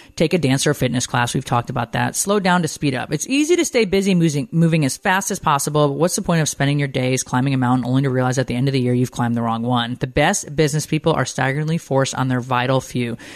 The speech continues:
those few priorities that will yield explosive results.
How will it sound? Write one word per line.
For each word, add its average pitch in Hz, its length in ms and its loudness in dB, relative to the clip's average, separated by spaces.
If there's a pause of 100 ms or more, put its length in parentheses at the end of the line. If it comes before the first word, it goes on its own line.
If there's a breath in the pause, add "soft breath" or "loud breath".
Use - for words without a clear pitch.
(120 loud breath)
those 139 220 2
few 214 260 2
priorities 170 520 2
that 131 120 -2
will 135 140 0
yield 151 380 2
explosive 160 960 0 (120)
results. 131 760 0